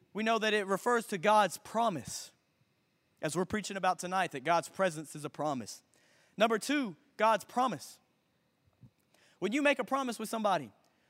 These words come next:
when you make a deal, what you usually do is you shake on it.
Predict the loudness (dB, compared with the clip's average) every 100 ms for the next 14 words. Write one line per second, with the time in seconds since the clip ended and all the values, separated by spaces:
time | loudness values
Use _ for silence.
0 | -10 -4 0 0 -2 0 2 2 0 -6
1 | _ _ _ _ _ _ _ -10 -8 -4
2 | -2 -2 -2 -6 -4 -6 -6 -6 -6 -6
3 | -6 -10